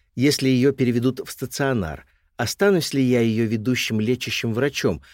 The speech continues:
раз уж она пришла ко мне на приём в амбулаторное отделение, и можно ли попросить зама Цзи следить за ходом её лечения. Вот это да!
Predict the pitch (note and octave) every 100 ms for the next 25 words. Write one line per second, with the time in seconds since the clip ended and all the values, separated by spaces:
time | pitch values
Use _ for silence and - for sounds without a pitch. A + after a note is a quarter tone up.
0 | - - A2+ G#2+ A2 - G#2+ G#2+ G2+ G2+
1 | - G#2 - A#2 D3 G2+ F2 - F#2 F#2+
2 | F2+ - G#2 A2 G#2+ G#2+ G#2 G2+ F2 F2+
3 | F2 F#2+ G2+ D2+ C2 B1 A#1+ - _ _
4 | _ _ D#3 C#3+ G3+ C3+ G2+ F#2 F#2 G#2
5 | G#2 G#2+ A#2+ G#2 - G2 A#2+ G2+ F#2+ F#2
6 | A2+ G3 F#3 _ _ - F3+ D3 B2+ E3+
7 | - - B2+ C3 B2+ B2+ C#3+ C#3 A2 A2+
8 | A#2+ - E2 C#2+ C#2 C2+ _ _ _ _
9 | _ _ _ _ _ - D3 D3+ G#2+ G2+
10 | D3+ C3+ E2+